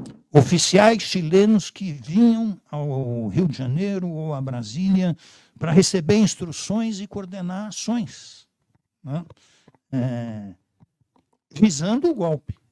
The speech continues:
visando o golpe, né? Então, é uma cooperação muito forte. Isso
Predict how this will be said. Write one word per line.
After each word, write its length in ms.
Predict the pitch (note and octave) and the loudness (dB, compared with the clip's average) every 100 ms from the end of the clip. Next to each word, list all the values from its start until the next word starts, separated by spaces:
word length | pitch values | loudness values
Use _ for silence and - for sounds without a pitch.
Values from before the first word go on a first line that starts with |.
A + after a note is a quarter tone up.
| - | -8
visando 540 | D3+ C#3+ C3+ D#3 A#3 | -6 -6 -4 -6 -6
o 40 | |
golpe, 460 | G#3+ C3 F#2 - - _ _ _ | -10 -10 -8 -10 -12 _ _ _
né? 140 | B2+ - _ _ _ _ _ | -20 -20 _ _ _ _ _
Então, 200 | C#3 D3+ | -6 0
é 60 | F#3 | 0
uma 180 | G3+ G#3 | 0 -4
cooperação 720 | G3+ G3 F#3+ D#3+ - G#3+ G3+ _ _ | -6 -8 -6 -4 -2 -4 -6 _ _
muito 220 | - G3+ | -12 -8
forte. 560 | - D3 A2 - - - _ _ _ _ _ _ | -8 -6 -8 -10 -20 -20 _ _ _ _ _ _
Isso 600 | A#3 C#4 - - C#4 A3 | -6 -4 -4 -4 -6 -6